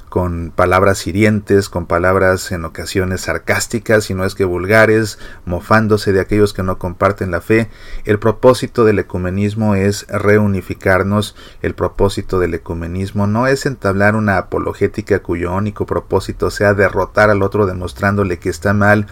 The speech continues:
con tal de enarbolar que uno tiene la verdad, porque ese no es el objetivo. No debemos olvidar que, como también señala este decreto sobre el ecumenismo Unitatis Redintegratio, aunque creamos que las iglesias y comunidades separadas tienen sus defectos,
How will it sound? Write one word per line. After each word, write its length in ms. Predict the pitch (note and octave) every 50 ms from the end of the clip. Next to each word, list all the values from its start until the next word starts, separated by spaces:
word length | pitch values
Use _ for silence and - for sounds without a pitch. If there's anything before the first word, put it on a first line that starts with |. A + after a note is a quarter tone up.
| - -
con 180 | - G#2 F#2+
tal 220 | F2 - A2 G#2+ A2
de 100 | G#2+ G#2+
enarbolar 640 | G#2 G2 F#2+ F2+ F2 F2 F2 F2+ F#2+ G2+ G#2 G#2+ G2+ - - - - -
que 80 | -
uno 260 | F#2+ G2+ G#2 G#2+ G#2 G2
tiene 460 | - G2+ G2+ G2 F#2+ G2+ G2 G2 G2+ -
la 180 | - G2+ F2+ F2
verdad, 380 | E2+ F2 E2+ D#2+ E2+ E2 E2 -
porque 260 | - E2 - - C#3+
ese 200 | D3 - - C3
no 160 | A#2+ A2+ A2
es 180 | A2 G#2+ - -
el 120 | G#2+ F#2+
objetivo. 640 | F2+ E2+ E2 - E2+ - - - E2 D#2 D2+ D#2 - - -
No 160 | - G#2+ B2
debemos 400 | B2+ C#3 C3 B2 B2 B2+ B2+ - -
olvidar 400 | A2+ G2 F#2 F2 F2 F#2 F#2+ G#2
que, 120 | - A2+ G2+
como 220 | - F#2+ F#2 F2
también 540 | - - E2+ E2 E2+ E2+ G2+ B2 F3 A3 A#3+
señala 600 | - - G2+ F2 F#2 F#2+ G2 G2+ G#2 A2 G#2 - - - - - - - - - - -
este 280 | A2+ A2 - - C3+
decreto 680 | B2 A2 G#2 - G#2 G#2+ G#2 G#2 - A2+ A2 G#2+ G#2 - - -
sobre 320 | - - - F#2 F2+ F2 E2+
el 80 | D#2+
ecumenismo 640 | D#2+ D#2+ - F2+ E2+ F2 F2 F#2+ G2+ G2 G2+ G#2+ G2
Unitatis 640 | F#2+ F#2 F2+ F2+ - - G2 G2+ - A2+ A2 G2 F2
Redintegratio, 920 | F2+ F2 F#2 G2+ G2+ G2 - G2+ F#2+ F#2+ E2+ D#2 - - - F#2 G2 G#2+ - - - - - - -
aunque 300 | G#2+ G#2+ G#2 - G#2+ G2+
creamos 420 | - G2+ G#2 A2+ D3+ F#3 F#3 -
que 100 | - C3
las 240 | A2 G#2 G#2 G2+ -
iglesias 540 | A2 F#2+ F#2+ G#2 G#2+ A2+ A2 - C3+ B2 G#2
y 60 | A2
comunidades 600 | G2+ - G2 F#2+ F2+ F2 F#2 F#2+ G2 G#2 A#2 A2
separadas 540 | - G#2+ F#2+ - F#2+ F#2 G2 G#2 A2 G#2 -
tienen 300 | - G#2+ A#2 A#2+ C3+ C3
sus 240 | B2 - A#2 G#2+ -
defectos, 640 | - F2 - - G#2 G2 - - - A2+ A#2 -